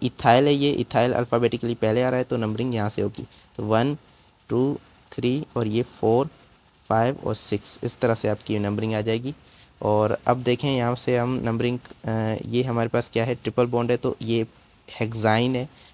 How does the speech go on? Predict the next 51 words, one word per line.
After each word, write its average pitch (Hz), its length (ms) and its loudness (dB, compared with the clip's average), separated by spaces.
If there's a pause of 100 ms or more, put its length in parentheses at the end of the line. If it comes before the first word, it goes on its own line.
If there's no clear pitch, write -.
(120)
और 113 100 2
hexine 110 500 2
है, 120 60 2
यहाँ 120 120 0
पर 113 100 0
पहले 110 260 0
substituent 117 540 -4
के 123 100 0
नाम 117 220 0
देंगे 117 260 0
हम, 123 120 -4 (320)
Substituent 120 500 -2
के 123 80 0
नाम 117 180 -2
क्या 120 120 -2
है, 120 80 -4
एक 113 260 -2
इथ-, - 380 -12
अ, 110 200 0
methyl 110 420 -2
है, 120 80 -2
एक 113 180 -2 (100)
ethyl 113 380 -2
है, 123 100 -6 (420)
और 110 200 2
ethyl 127 320 2
किस - 180 -2
पे 117 180 2
है, 117 60 0
फ़ोर 117 360 2
पे 117 140 2
है, 113 60 4
तो 117 160 0
लिखेंगे 113 380 -2
फ़ोर 113 320 -2
ethyl। 113 520 0 (1200)
उसके 127 240 -2
बाद 120 200 2
हमारे 117 200 0
पास 113 220 -2
है 113 60 -2
थ्री - 280 -2
पे, 120 160 0
फ़ाइव 113 560 0
पे 131 80 2
methyl 117 400 -2
है, 123 100 -4 (440)
four 113 160 2
ethyl, 113 320 -2
five 113 360 2
methyl। 113 500 -2